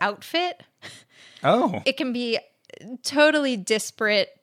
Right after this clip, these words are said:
Speaker 1: styles. So one night I'll be like, "Oh, yeah, that plaid pantsuit. I need one of those. Oh, my God, it's perfect. I hope I remember this tomorrow." And then the next day I'll see, like,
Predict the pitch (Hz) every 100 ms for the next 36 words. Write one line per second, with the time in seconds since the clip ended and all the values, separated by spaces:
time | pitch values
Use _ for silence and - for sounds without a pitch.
0 | _ - - - 180 190 196 196 196 196
1 | 190 - - 220 202 208 220 214 196 196
2 | 202 214 285 349 185 240 277 202 - -
3 | 233 247 214 - 240 302 - - 175 185
4 | 202 240 285 208 185 180 175 202 226 233
5 | 240 226 - 277 233 190 180 247 240 196
6 | 226 233 196 - 190 247 226 214 208 -
7 | - - 247 254 247 247 240 233 - 240
8 | 220 202 196 - 208 202 196 190 -